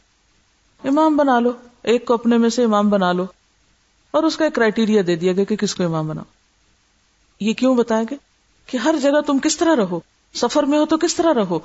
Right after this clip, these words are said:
عبادت میں ہو تو کس طرح رہو، کس طرح رہو؟ آرگنائزڈ، منظم، ڈسپلن۔ ڈسپلن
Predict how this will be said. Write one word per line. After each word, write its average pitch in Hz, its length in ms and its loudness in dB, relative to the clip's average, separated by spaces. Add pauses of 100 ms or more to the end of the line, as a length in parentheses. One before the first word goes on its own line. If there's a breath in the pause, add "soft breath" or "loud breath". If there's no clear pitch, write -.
(160 loud breath)
عبادت 240 440 0
میں 330 100 0
ہو - 0 -
تو 330 120 0
کس 339 180 -2
طرح 349 160 2
رہو، 202 240 -2 (840)
کس 320 140 0
طرح 359 180 2
رہو؟ 262 220 0 (840)
آرگنائزڈ، 180 760 -4 (120)
منظم، 185 460 2 (840)
ڈسپلن۔ 233 500 0 (1040)
ڈسپلن 349 500 2